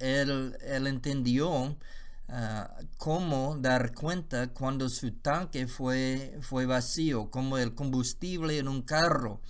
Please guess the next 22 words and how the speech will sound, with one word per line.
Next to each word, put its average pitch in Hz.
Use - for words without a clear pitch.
Debe 131
tener 151
una 143
alerta 131
que 123
nos, 127
nos 127
avisa 123
cuando 120
estamos 135
en 127
un 139
nivel 127
bajo 127
de 123
energía 127
o 117
de, 117
y 117
tenemos 127
demasiado 127
estrés 131